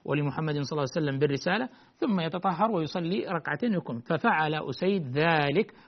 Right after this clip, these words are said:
ورؤي الإسلام في وجهه، ففرح الناس كثيرا، وفرح مصعب رضي الله عنه، وفرح أسعد،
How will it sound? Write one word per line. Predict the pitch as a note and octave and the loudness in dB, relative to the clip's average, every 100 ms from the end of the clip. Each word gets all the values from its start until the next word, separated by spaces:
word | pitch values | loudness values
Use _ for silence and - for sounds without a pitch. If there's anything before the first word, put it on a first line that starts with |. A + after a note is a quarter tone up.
| _ | _
ورؤي | C#3 D3 G#3 D#3 | 0 2 2 0
الإسلام | C#3 - - D#3 F#3 C#3 | -2 -4 -4 -2 0 -2
في | B2+ | -6
وجهه، | A2 G#2 A2 G2 _ _ _ _ _ _ _ _ - - - _ | -8 -10 -14 -16 _ _ _ _ _ _ _ _ -20 -20 -20 _
ففرح | D#3 G#3 F3 D3+ | 0 2 2 0
الناس | C3 C#3 - | 0 0 -2
كثيرا، | - D3+ B2 A2+ - _ | -2 2 2 2 -6 _
وفرح | - B2 D3 - | -4 0 2 0
مصعب | C#3 - B2 | -4 -2 -2
رضي | C3 B2+ | -2 -2
الله | B2 A#2 | 0 0
عنه، | C#3 C3+ | 0 -6
وفرح | - F3 C#3+ C3+ | -6 -4 -4 -4
أسعد، | D3+ - F3+ | -6 -4 -6